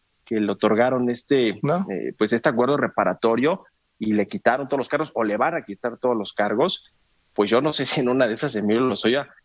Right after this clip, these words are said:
Speaker 1: está acordando algo de esto, está negociando algo de esto, no lo sé. Yo creo que ese caso se tendrá que resolver,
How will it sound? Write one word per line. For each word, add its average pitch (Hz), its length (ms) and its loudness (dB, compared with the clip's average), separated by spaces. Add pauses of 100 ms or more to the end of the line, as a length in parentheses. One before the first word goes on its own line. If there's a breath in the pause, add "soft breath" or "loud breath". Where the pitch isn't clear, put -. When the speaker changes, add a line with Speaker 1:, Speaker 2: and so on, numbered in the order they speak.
(100)
Speaker 1:
está - 260 -2
acordando 110 500 0
algo 98 200 2
de 135 60 2
esto, 151 200 -8
está 117 180 -2
negociando 123 420 0
algo 123 120 0
de 143 60 0
esto, 151 180 -6
no 190 120 0
lo 190 140 -2
sé. 127 240 -4 (300 soft breath)
Yo 147 200 0
creo 165 160 -2
que 160 100 -4
ese 135 120 -10
caso 151 240 -2
se 120 160 -2
tendrá 120 260 2
que 139 120 -2
resolver, 127 500 -2